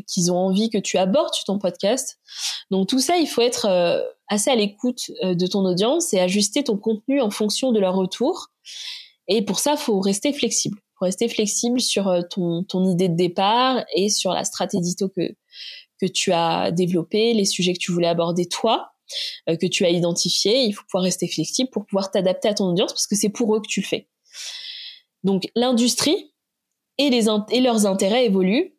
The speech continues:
Donc ton podcast devra évoluer, euh, mais tout en restant fidèle à tes objectifs business. Donc faut toujours le ramener, c'est-à-dire que tu vas faire un choix.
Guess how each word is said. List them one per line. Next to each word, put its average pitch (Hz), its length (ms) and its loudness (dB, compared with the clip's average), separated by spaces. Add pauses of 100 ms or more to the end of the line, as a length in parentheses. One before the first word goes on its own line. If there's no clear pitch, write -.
(120)
Donc 294 440 2
ton 226 140 0
podcast 233 460 2
devra 208 400 2
évoluer, 214 600 2 (920)
euh, 190 200 2 (320)
mais 214 80 4
tout 311 200 0
en 294 60 2
restant 226 300 2
fidèle 269 460 2
à 190 120 2
tes 196 220 2
objectifs 196 400 2
business. 220 540 2
Donc 175 240 -2
faut 175 140 -2
toujours 220 360 2
le 226 80 4
ramener, 202 320 0
c'est-à-dire 185 260 0
que 220 60 -6
tu - 100 -2
vas 180 80 0
faire 196 160 -2
un 220 60 0
choix. - 360 -2